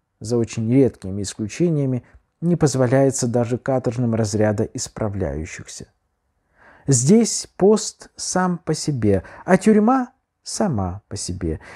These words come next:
и можно долго прожить в посту и не заметить, что в конце улицы находится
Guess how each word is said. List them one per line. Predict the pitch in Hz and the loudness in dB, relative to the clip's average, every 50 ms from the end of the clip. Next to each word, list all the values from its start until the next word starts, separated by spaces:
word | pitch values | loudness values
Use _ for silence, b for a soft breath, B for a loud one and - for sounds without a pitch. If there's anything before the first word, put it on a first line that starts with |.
| B B | B B
и | - 240 | 2 4
можно | 233 269 285 247 214 220 208 | 4 6 4 4 6 4 4
долго | 165 131 170 208 233 247 196 190 | 6 8 6 8 8 6 6 4
прожить | 170 - - 135 135 127 139 139 120 - | 2 4 0 -2 0 2 2 0 0 -2
в | - _ _ _ | -12 _ _ _
посту | - 123 123 - - - _ - 185 220 | -8 -8 -6 -8 -12 -16 _ -6 -4 -2
и | 220 170 | -2 0
не | 143 135 139 | 0 0 0
заметить, | 123 110 120 117 110 107 107 117 139 147 - - 90 - - - _ _ _ _ _ _ _ | 0 0 0 0 0 2 0 0 0 -2 -2 -6 -12 -12 -14 -20 _ _ _ _ _ _ _
что | - - - - | -20 -16 -10 -10
в | 101 - | -10 -8
конце | - - 104 101 - - - - - | -6 -6 -6 -4 -4 -4 -6 -6 -4
улицы | - 110 139 156 139 - - - - - - _ _ _ _ _ _ _ _ _ _ | -2 0 0 0 0 -4 -6 -10 -10 -10 -12 _ _ _ _ _ _ _ _ _ _
находится | - 104 104 95 - 104 101 87 82 80 - - 90 | -6 -4 -4 -4 -2 -2 -2 -2 -2 -4 -6 -8 -8